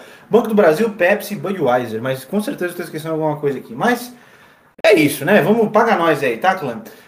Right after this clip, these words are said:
Vamos seguir aqui para a ordem, então. Aguiarzão, recado final, cara.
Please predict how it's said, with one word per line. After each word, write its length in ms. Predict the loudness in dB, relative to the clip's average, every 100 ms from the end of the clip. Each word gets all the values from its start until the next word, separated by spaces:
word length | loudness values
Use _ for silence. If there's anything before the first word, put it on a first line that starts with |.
| _
Vamos 180 | 0 2
seguir 220 | 2 2
aqui 180 | 2 0
para 220 | 2 4
a 60 | 6
ordem, 320 | 6 4 -2
então. 280 | -4 -4 -6
Aguiarzão, 540 | -8 -4 -2 -2 -6
recado 320 | -6 -8 -10
final, 320 | -8 -6 -6
cara. 360 | -2 -2 -2